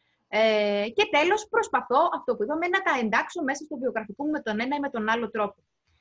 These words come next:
Πάμε να δούμε συγκεκριμένα πώς γίνεται αυτό. Σας έχω εδώ ένα παράδειγμα. Ας δούμε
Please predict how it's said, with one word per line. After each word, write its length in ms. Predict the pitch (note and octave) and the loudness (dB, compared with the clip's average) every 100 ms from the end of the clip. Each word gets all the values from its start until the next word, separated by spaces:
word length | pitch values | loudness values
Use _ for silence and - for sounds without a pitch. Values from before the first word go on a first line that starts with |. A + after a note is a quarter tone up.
| _ _ - - - _ _ _ _ _ _ _ | _ _ -18 -18 -18 _ _ _ _ _ _ _
Πάμε 240 | - D4 C#4 | 0 2 2
να 100 | A#3 | 2
δούμε 160 | A#3 | 0
συγκεκριμένα 800 | A3+ A3 G#3 A3 A3 A3 G#3 G#3 - | -2 -4 -4 0 0 2 0 -2 -4
πώς 220 | A#3+ A3 | -4 -2
γίνεται 300 | G#3+ F#3+ F#3 | -2 -2 -4
αυτό. 300 | - C#4+ E4 | 0 4 4
Σας 180 | E4+ B3 | 2 -2
έχω 220 | C#4 C#4 | -2 0
εδώ 160 | A3 B3+ | 0 0
ένα 160 | B3+ | 0
παράδειγμα. 640 | A#3+ A3 G3 F3 F3+ D#3+ - _ _ | 2 4 4 0 -6 -8 -12 _ _
Ας 200 | - A3 | -2 0
δούμε 320 | G3+ D4 E4 | 0 -4 0